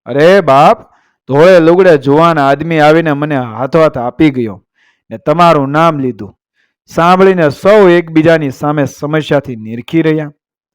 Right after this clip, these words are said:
ગામેતી આટલું જ બોલ્યા, "નક્કી માંગડો વાળો આવો ચમત્કાર બન્યો. ભાઈ, ઓહો, હજી એ શું માંગડા વાળાનો છુટકારો નહીં થયો હોય?" માલધારીઓ એકબીજાને પૂછવા લાગ્યા.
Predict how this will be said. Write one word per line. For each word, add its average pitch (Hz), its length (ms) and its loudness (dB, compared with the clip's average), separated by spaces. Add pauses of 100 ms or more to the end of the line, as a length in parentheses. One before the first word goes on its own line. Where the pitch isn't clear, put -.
(420)
ગામેતી 208 480 2
આટલું 175 360 2
જ 135 60 -4
બોલ્યા, 135 460 0 (500)
"નક્કી 226 420 0
માંગડો 156 560 2
વાળો 135 460 2 (540)
આવો 175 260 4
ચમત્કાર 165 560 0
બન્યો. 135 460 -4 (400)
ભાઈ, 175 340 0 (380)
ઓહો, 196 720 2 (300)
હજી 131 260 -2
એ 214 140 6
શું 185 320 0
માંગડા 160 380 2
વાળાનો 175 360 2
છુટકારો 156 580 0
નહીં 120 300 -8
થયો 208 380 4
હોય?" 269 160 0 (880)
માલધારીઓ 151 800 2
એકબીજાને 147 720 0
પૂછવા 151 480 -2
લાગ્યા. 147 400 -4